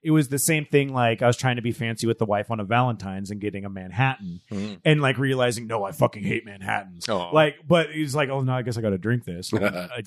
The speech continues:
Speaker 2: I love an
Speaker 1: didn't.
Speaker 2: old fashioned, like a whiskey old fashioned.
Speaker 1: Mm-hmm.
Speaker 2: That's like
Speaker 3: Yeah.
Speaker 2: my, that's my go to.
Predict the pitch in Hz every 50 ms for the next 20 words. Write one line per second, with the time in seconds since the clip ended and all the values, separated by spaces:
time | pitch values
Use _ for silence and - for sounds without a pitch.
0 | - 120 127 135 139 131 139 117 98 101 101 98 107 95 92 - - 87 82 90
1 | 90 - - 82 90 - - 98 87 85 85 - 85 78 80 - - 87 98 -
2 | 175 143 160 120 - - - 90 82 80 - 85 82 80 78 - _ _ - 90
3 | 90 90 87 87 - - 87 82 82 - - 90 78 - - 82 80 78 78 73